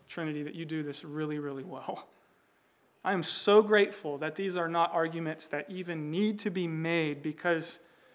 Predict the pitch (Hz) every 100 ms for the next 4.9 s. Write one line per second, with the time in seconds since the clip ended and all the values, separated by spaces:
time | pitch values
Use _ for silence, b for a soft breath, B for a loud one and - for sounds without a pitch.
0 | b - 196 180 160 175 170 160 - 185
1 | 202 196 - 170 160 247 262 160 135 -
2 | - 180 170 175 160 - 185 208 - 208
3 | 208 208 170 160 175 160 160 - b b
4 | b b 165 156 151 156 175 -